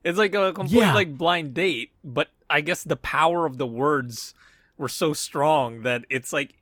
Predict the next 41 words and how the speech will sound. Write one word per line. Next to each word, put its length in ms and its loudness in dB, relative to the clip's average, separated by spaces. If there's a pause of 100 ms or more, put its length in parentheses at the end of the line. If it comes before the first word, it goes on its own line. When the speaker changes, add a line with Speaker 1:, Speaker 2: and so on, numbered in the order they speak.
Speaker 2:
<laughs> 260 -4
Speaker 1:
enough 320 0
for 140 0
her 160 2
to, 180 -6
like, 200 -4
just 200 -10
throw 160 -4
caution 460 0
to 80 -8
the 120 -4
wind 380 -6
and 200 -8
be 200 -8
like, 220 -6 (200)
Speaker 2:
<laughs> 200 -20
Speaker 1:
"Yeah, 240 0
I'm 100 -8
gonna, 360 -4 (400)
gonna 140 -6
show 260 -2
up 180 -2
here." 200 -2
And 140 -2
I 60 2
guess, 220 -4
I 60 2
guess 160 -4
she 140 -10
trusted 540 -4
Tony. 540 -6 (320)
You 100 -10
know, 140 -8
Tony's 360 -4
one 160 2
of 60 0
Speaker 2:
Mm-hmm. 60 -4
Speaker 1:
her 60 -10
friends, 360 -10
so 240 -8
she, 300 -10